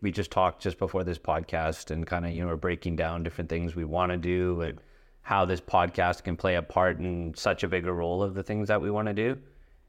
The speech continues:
And I think you're right. Like, it's trying to get a message across to the two different, I'd say two to three different generations, right? We're looking at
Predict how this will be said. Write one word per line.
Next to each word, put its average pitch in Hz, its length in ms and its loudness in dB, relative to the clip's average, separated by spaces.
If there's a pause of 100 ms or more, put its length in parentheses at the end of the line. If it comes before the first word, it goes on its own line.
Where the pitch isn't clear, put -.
And 92 80 0
I 92 120 4
think 92 320 -2
you're 95 100 2
right. 95 320 2
Like, 82 260 -2
it's - 360 -4
trying 101 300 0
to 98 100 2
get 95 240 2
a 92 80 2
message 90 640 0
across 92 520 2
to 87 520 -2 (400)
the 110 80 2
two - 320 -2
different, 107 540 0 (100)
I'd 104 240 0
say 101 220 0
two 131 200 2
to 127 80 4
three 120 220 0
different 101 300 0
generations, 90 640 -2
right? 90 180 0
We're 85 80 -2
looking 95 380 -2
at 92 320 -2